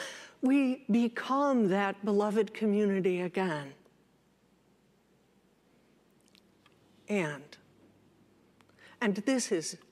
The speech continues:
how we know it's the Spirit that fills us. As we are filled, each one of us and all of us together become more than we could ever be on our own.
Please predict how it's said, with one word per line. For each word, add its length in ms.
how 240
we 180
know 340
it's 340
the 120
Spirit 680
that 220
fills 400
us. 320
As 460
we 560
are 320
filled, 640
each 260
one 240
of 100
us 300
and 140
all 260
of 80
us 220
together 480
become 480
more 240
than 220
we 100
could 220
ever 340
be 260
on 240
our 340
own. 440